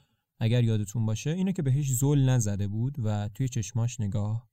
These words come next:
نکرده بود، چون احتمالاً مثل یک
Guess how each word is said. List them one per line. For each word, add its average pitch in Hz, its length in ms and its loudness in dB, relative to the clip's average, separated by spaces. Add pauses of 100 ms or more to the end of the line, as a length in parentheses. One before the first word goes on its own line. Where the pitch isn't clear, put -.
(140)
نکرده 107 480 -4
بود، 123 160 -6
چون 120 280 -6 (140)
احتمالاً 117 720 -2 (760)
مثل 127 220 0
یک 127 100 0